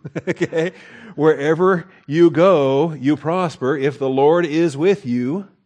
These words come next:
And that's the key. Are you in the Word of God or not? "The Lord was with him. Wherever he went, he prospered. And he rebelled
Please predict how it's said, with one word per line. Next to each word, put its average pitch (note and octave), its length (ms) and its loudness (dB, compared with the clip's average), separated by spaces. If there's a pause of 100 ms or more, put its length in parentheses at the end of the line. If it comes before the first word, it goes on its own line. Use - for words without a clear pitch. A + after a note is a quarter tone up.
(480)
And A2 100 -14
that's D3 200 -12
the C#3+ 100 -10
key. D#3 480 -4 (240)
Are G2+ 80 -10
you A#2 180 -6
in B2 120 -8
the C3+ 80 -8
Word D3 180 -8
of D#3 60 -10
God D#3 200 -8
or F3+ 80 -10
not? G#3+ 300 -18 (2000)
"The A2+ 100 -12
Lord B2 260 -4
was B2+ 140 -6
with B2 220 -6
him. G2+ 160 -14
Wherever A2 280 -10
he B2 120 -12
went, A2+ 300 -10
he A#2+ 100 -12
prospered. G#2+ 540 -14
And G#2 120 -14
he A2 80 -14
rebelled G#2+ 600 -6